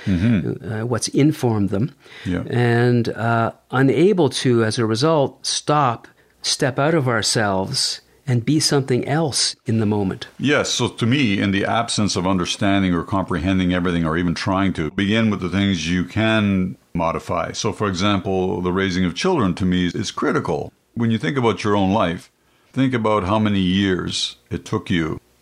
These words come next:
Speaker 1: to alter or change those things that were given to you at a very early age.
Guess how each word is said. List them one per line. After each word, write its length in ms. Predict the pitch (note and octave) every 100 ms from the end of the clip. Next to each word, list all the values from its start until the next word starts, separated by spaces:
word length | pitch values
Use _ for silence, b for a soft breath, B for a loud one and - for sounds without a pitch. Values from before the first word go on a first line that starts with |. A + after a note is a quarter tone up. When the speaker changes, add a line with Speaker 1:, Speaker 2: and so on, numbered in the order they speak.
| _ -
Speaker 1:
to 200 | G#2 -
alter 520 | E2+ A2 A2+ G2 D#2+
or 200 | E2+ F2+
change 680 | E2+ - A2+ G#2 F2+ E2 -
those 300 | F#2 F2 -
things 320 | G2+ F2+ E2
that 180 | E2 F2
were 420 | E2 D#2+ D#2+ D#2 -
given 280 | G2+ F2+ E2
to 120 | E2+
you 180 | E2 E2
at 60 |
a 40 | D#2+
very 280 | D#2+ D#2+ D#2
early 320 | D#2 D#2 -
age. 500 | D#2+ D2 - - -